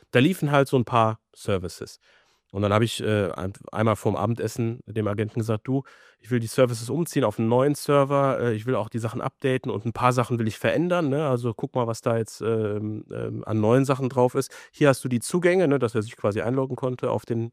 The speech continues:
Computern. Bin ich Abendessen gegangen und kam zurück und es war fertig, ne? Also eine Sache, die ich als Mensch hätte natürlich auch machen können, aber ich hätte mir ganz viele Tutorials durchlesen müssen. Das hätte wirklich lange gedauert. Und jetzt kannst du solche Dinge halt auf Knopfdruck machen.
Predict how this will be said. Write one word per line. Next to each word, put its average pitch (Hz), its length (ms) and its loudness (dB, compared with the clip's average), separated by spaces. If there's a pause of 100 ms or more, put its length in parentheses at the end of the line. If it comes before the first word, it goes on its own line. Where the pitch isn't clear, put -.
Computern. 123 420 -4 (540)
Bin 107 80 -4
ich 98 100 -2
Abendessen 110 400 0
gegangen 123 480 0
und 110 220 -14
kam 104 160 -4
zurück 104 260 -6
und 113 80 -2
es 110 140 -8
war 107 80 -2
fertig, - 500 -6
ne? 117 220 -8
Also 107 260 -4 (640)
eine 113 220 4
Sache, 131 260 4
die 135 140 0
ich 131 140 0
als 113 120 2
Mensch 151 520 2 (100)
hätte 110 300 -2
natürlich 98 340 -2
auch 127 200 -2
machen 123 180 0
können, 107 180 -2
aber 95 140 -2
ich - 100 -14
hätte 113 160 -4
mir 98 300 0
ganz 107 160 -2
viele 110 140 -6
Tutorials 139 500 2
durchlesen 139 480 0
müssen. 131 260 0
Das 107 220 -4
hätte 107 340 -2 (160)
wirklich 107 460 -14
lange 117 260 -2
gedauert. 131 360 -2 (340)
Und 107 100 -4
jetzt 110 140 -2
kannst 120 240 -2
du - 20 -2
solche 120 300 0
Dinge 120 220 0
halt 110 120 0
auf - 200 -10
Knopfdruck - 480 -4
machen. 110 280 -4